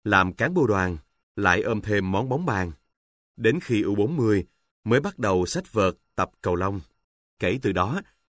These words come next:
càng chơi càng ghiền, không làm sao dứt ra được. Gần đây, tôi đốn ngộ ra rằng, chơi cầu lông lợi ích biết là bao nhiêu. Ngoài việc chạy nhảy la hét, có lợi cho sức khỏe, thư giãn đầu óc,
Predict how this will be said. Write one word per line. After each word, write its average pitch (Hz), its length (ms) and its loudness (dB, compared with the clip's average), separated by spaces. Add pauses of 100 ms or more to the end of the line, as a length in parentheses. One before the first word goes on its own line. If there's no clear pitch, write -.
(120)
càng 95 200 2
chơi 113 240 6
càng 90 180 -2
ghiền, 92 260 0 (380)
không 107 200 -4
làm 87 140 -2
sao 92 320 0
dứt - 220 -6
ra 101 100 -2
được. 90 260 -2 (680)
Gần 98 260 0
đây, 107 280 2 (300)
tôi 110 180 6
đốn 123 220 4
ngộ 98 260 2
ra 113 120 2
rằng, 95 240 0 (480)
chơi 123 140 4
cầu 101 160 -2
lông 104 280 0 (180)
lợi 92 260 -2
ích - 240 -4
biết 135 320 -4
là 98 80 -6
bao 90 160 -2
nhiêu. 98 320 -2 (540)
Ngoài 104 200 2
việc 95 280 -2
chạy 98 160 2
nhảy 98 300 0
la 131 140 4
hét, 127 280 -2 (300)
có 143 140 4
lợi 98 300 2
cho 113 140 -4
sức - 180 -6
khỏe, 92 360 -2 (360)
thư 107 220 2
giãn 92 200 0
đầu 90 140 0
óc, 117 180 0